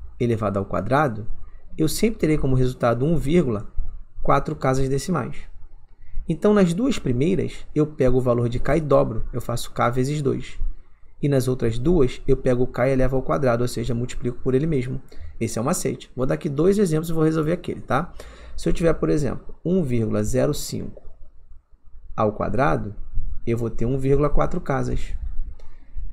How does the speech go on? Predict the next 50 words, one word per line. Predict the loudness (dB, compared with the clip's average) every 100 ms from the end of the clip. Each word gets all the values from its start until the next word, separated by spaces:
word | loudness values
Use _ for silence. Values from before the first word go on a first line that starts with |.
| -2 -4 -8 -4
Então, | 0 2
nas | 4 4
duas | 0 4
primeiras, | 4 4 2
eu |
pego | 4 4 4
o | 0
quê? | 0 0 0 -2
K | 4 4
vezes | 4 2 2
dois. | 2 4 2 2 -4
Cinco | -6 -4 0
vezes | 0 0
dois | 2 2
dá | 2
dez. | 0 0 -2 -2 0 0 -4 -8 -6 -2 2
E |
depois | 4 4
eu | 2
pego | 2 0
K | 2 2
vezes | 4 0 0
K, | 0
que | 0
é |
cinco | -2 -2 0
vezes | 6 6 6
cinco | -2 -4
e | -4
dá | -4
vinte | -4
e |
cinco. | -4 -6 -6 -6
Então, | -6 -4 -4
tem | 0
um | 0 0
vírgula | 0 2 2 2 2 0 0
dez | 0 0
vinte | 0 -4
e |
cinco. | -6 -4 -2 -2 -4 -4
Se | -2
eu | 0
tivesse, | 2 2 2
por | 4
exemplo, | 4 6 4 2 2
um | 2 2
vírgula | 2 0 2 0 0
zero | 0 0 2
quatro | 2 2 -2 -8 -4